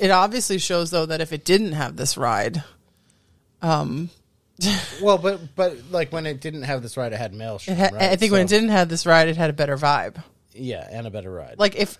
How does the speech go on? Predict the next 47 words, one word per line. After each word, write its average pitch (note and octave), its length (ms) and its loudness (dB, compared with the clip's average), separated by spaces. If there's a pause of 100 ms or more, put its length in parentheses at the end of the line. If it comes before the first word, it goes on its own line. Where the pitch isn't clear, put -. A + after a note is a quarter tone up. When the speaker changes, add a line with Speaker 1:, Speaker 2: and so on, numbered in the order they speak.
Speaker 1:
and F#3+ 320 2
I'm G#3 120 6
just C4+ 120 -2
gonna A3 140 0
say G3 120 0
this, F3 140 0
like, E3+ 300 -2
I F3 80 6
want F3 160 2
everyone E3 280 0
to D#3 60 -2
understand D#3+ 460 0
this, F3+ 180 -2
like, D#3+ 120 -4
giving E3+ 200 -2
it D#3+ 80 -2
a D#3 40 -2
thirteen D3+ 560 0
vibe D3+ 260 4
now, D3+ 400 2 (400)
if F3+ 60 -2
this F#3 160 4
was F#3+ 120 4
pre-twenty F3+ 600 2
sixteen, F3+ 580 2 (520)
my E3 120 2
vibe D3 180 0
score D#3 220 2
would D3+ 100 4
have C#3+ 60 0
been C#3+ 140 0
probably C#3+ 360 0
easily C3+ 300 -2
a - 20 -4
seventeen. B2+ 640 -4 (340)
Speaker 2:
Yeah. F3+ 320 -8 (420)
I, D3 120 -6
I - 40 -10 (160)
Speaker 1:
I E3+ 40 2
Speaker 2:
think E3+ 160 0
Speaker 1:
really G3 460 6
love D#3 360 2
the D3+ 100 2
immersion C#3 560 -4 (1400)
at D3+ 120 -6
that C#3 180 2
time. F#2+ 340 -8